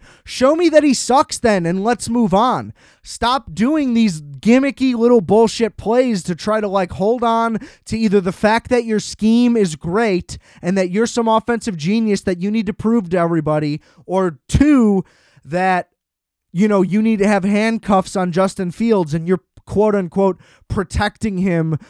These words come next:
from how bad he is. What is there to protect? It's year three.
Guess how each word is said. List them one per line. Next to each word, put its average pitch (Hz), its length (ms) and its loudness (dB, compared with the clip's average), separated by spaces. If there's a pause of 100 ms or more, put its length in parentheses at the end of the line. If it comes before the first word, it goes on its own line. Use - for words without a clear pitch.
(120)
from 185 160 -2
how 190 160 2
bad 214 320 0
he 208 160 2
is. 196 100 2 (220)
What 240 160 2
is 311 100 -6
there 339 140 -2
to 302 80 -4
protect? - 640 -2
It's 214 260 -8
year 302 240 0
three. 214 520 -2